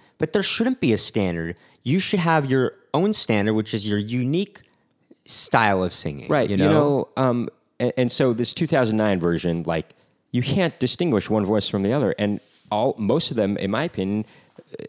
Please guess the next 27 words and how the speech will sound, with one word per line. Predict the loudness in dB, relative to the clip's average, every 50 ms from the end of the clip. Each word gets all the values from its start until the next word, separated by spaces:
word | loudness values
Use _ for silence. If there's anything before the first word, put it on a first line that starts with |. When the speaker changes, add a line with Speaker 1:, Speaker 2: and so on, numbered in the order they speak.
| -14 -14 -16 -16 -18 -8 -4
Speaker 2:
you | -2 0
know, | 2 2
you | 2 2 2 2
might | 2 0 -2 -2
think, | -2 0 0 0 -2 -6 -16 -20 _ -8
"Oh, | -6 -4 -2 -2 -2 -4
sure, | -4 -4 -2 0 2 2 2 0
they | -2 -4 -4 -2 -2 -2
can | -2 -4 -4 -4 -4 -6 -10 _ _
kinda | -20 -16 -10 -6 -4 -2 -2 -2 -2 -2 -4 -8 _ _ _ _ _ _ _ _
carry | -10 -6 -4 -2 -2 -2 -4
a | -8
tune | -10 _ -16 -6 -2 0 0 2 0
in | 0 0
a | 0
way," | 0 0 0 2 2 0 0
but | 0 -2 -4 -4 -6 -14 -20 _ _ _ _ _ 0
they | 2 2
all | 2 2
sound | 2 0 0 0 0 0 -2
bad | 0 0 0 0 0 -2 -2
to | -6 -6
me | -4 -4 -6
because | -6 -8 -4 -4 -4 -4 -4 -4 -6
it's | -8 -6 -6 -8 -10
just | -8 -8 -6 -6 -4 -2
sounds | 0 0 0 0 0 -2 -4 -8